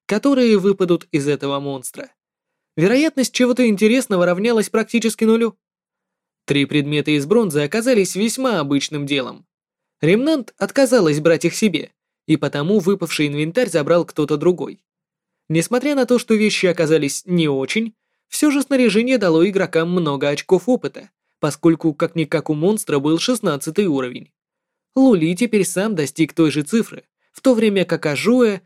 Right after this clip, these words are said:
Одинокий Цветок и Мартовский Дождь остались по-прежнему на отметке в пятнадцать уровней.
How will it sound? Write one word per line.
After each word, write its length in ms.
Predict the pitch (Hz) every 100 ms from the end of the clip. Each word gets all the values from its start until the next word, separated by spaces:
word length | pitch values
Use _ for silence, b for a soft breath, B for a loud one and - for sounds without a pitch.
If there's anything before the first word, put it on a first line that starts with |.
| _
Одинокий 500 | 160 143 147 143 156
Цветок 400 | 143 165 190 165
и 60 | 156
Мартовский 540 | 165 170 156 - 151
Дождь 340 | 165 226 - _ _ _
остались 500 | 151 - 277 247 220
по-прежнему 640 | 214 185 196 214 208 185
на 140 | 160
отметке 420 | 147 156 180 180 175
в 80 |
пятнадцать 540 | 175 156 147 131 147 139
уровней. 560 | 160 143 131 131 -